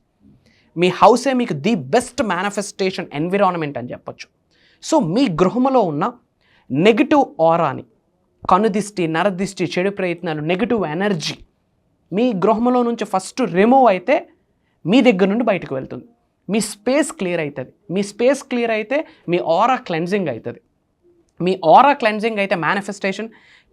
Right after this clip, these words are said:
piece of cake. ఏడు రోజులు చేయాలి. అంటే మరి సోమవారం స్టార్ట్ చేయాలా, ఆదివారం స్టార్ట్ చేయాలా, మంగళవారం స్టార్ట్ చేయాలని చాలా డౌట్స్. అలా ఏమీ లేదు. ఈ వీడియో ఏ రోజు మీరు చూస్తే ఆ రోజే స్టార్ట్ చేయండి. మరి ఏ టైంలో చేయాలి? ఏ టైం అయినా పర్వాలేదు.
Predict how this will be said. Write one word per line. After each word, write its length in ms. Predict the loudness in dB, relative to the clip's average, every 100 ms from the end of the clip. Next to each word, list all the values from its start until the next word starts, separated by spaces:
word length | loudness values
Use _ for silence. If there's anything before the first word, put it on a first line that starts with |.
| -2
piece 180 | 0 0
of 140 | -4 -4 -10
cake. 140 | -10 _ _ -2
ఏడు 240 | 4 6 6
రోజులు 420 | 2 0 -2 -4
చేయాలి. 240 | -12 -14 _ _ _ _
అంటే 160 | 2 2
మరి 160 | 2
సోమవారం 600 | -4 -4 0 6 6 4
స్టార్ట్ 360 | 2 -4 -2 -6
చేయాలా, 240 | -4 -4
ఆదివారం 600 | -2 2 2 4 2 0
స్టార్ట్ 320 | -4 -6 -6
చేయాలా, 200 | -4 -2
మంగళవారం 540 | -2 -2 0 0 -2 -6
స్టార్ట్ 360 | -6 -8 -4
చేయాలని 160 | -6 -6 -2
చాలా 180 | -2 0
డౌట్స్. 280 | -2 -6 -8
అలా 140 | -4
ఏమీ 420 | -2 -2 -4 -2 -4
లేదు. 500 | -8 -14 _ _ -4
ఈ 20 |
వీడియో 300 | 0 2 2
ఏ 260 | 4 6
రోజు 220 | 6 6 2
మీరు 400 | -6 -10 _ -6
చూస్తే 300 | -4 -6 -8 -16 _ _
ఆ 260 | -2 6 8
రోజే 300 | 8 4 0
స్టార్ట్ 380 | 0 -6 -6 -10
చేయండి. 180 | -12 _ _ _ -4
మరి 260 | -4 -2
ఏ 160 | 2 2
టైంలో 380 | 4 0 0 -2 -2
చేయాలి? 400 | -4 -6 -6 -2
ఏ 160 | -2
టైం 280 | -2 -4 -6
అయినా 140 | -8 -4
పర్వాలేదు. 480 | -2 -2 -8 -10